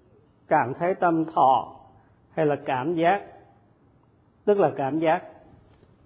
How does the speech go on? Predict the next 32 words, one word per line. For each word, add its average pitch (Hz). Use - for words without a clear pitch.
tức 185
là 156
kinh 170
nghiệm 147
về 135
đối 147
tượng. 165
Thì 175
các 226
cái 220
đối 202
tượng 160
danh 180
sắc 208
sanh 190
khởi 156
và 151
hoại 147
diệt 147
không 175
ngừng, 160
cho 175
nên 170
nó 151
là 147
có 170
bản 143
chất 175
hay 139
là 135
có 165
đặc 151